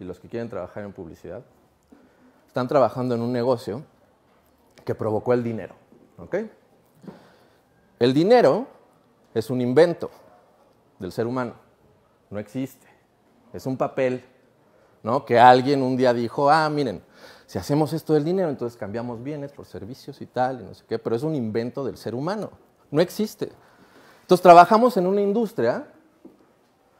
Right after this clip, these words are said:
alrededor de algo imaginario. Entonces, si nos llegamos a tomar tan en serio eso,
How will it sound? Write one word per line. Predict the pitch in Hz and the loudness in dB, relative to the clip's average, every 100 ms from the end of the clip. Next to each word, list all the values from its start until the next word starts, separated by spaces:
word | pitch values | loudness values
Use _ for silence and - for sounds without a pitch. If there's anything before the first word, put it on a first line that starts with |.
| _ - - - | _ -20 -20 -8
alrededor | 120 123 117 120 120 117 214 277 - _ _ _ _ _ - | 0 0 0 0 0 0 0 -2 -14 _ _ _ _ _ -6
de | 117 | 0
algo | 131 143 | 0 0
imaginario. | 135 101 - 101 107 113 - - _ _ _ _ _ _ _ _ _ _ _ _ - | -6 -8 -10 -8 -6 -6 -8 -18 _ _ _ _ _ _ _ _ _ _ _ _ -8
Entonces, | 127 131 180 185 180 | -6 2 2 2 -2
si | 170 165 | 2 2
nos | 160 151 | 2 2
llegamos | 160 196 247 | 2 2 2
a | 233 | 0
tomar | 196 156 185 196 | 2 4 4 4
tan | 190 190 | 2 2
en | 202 | 0
serio | 196 196 202 196 | -2 -2 2 4
eso, | 123 120 147 262 | 4 0 -4 -4